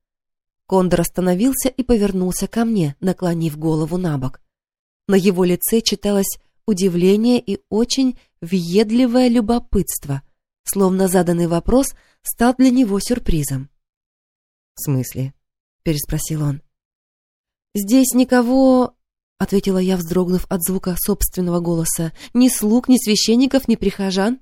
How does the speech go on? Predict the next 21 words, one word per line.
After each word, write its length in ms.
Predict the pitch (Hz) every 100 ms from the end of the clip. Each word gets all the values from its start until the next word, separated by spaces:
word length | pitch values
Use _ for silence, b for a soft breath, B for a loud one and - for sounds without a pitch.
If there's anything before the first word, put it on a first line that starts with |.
| _ _ _ _
Ворота 340 | 240 254 262 214
закрыты, 640 | 196 - 185 240 - 302
все 240 | - 196 175
заброшено». 680 | 185 185 262 - 165 147 - _ _ _ _ _ _ _ _ _ _ -
Говорить 460 | 180 175 175 175 160
было 240 | 175 170
сложновато. 840 | - 185 170 190 202 196 - 143 - _ _ _
Я 260 | 202 175 180
замерзла, 680 | 165 170 226 269 208 165 160 _ _
и 120 | 208
губы 280 | 185 247 233
переставали 640 | 226 202 185 196 190 202 202
слушаться. 720 | - 226 - 170 - 151 - _ _ _ _ _ -
Я 240 | 220 226
обхватила 580 | 220 - 226 226 196 170
себя 320 | - 180 175
руками 400 | 185 - 269 233
и 60 | 208
подумала, 540 | 185 170 226 233 214
что 360 | - 208 208 - b b _
кое-кто 600 | 180 170 165 - 254 302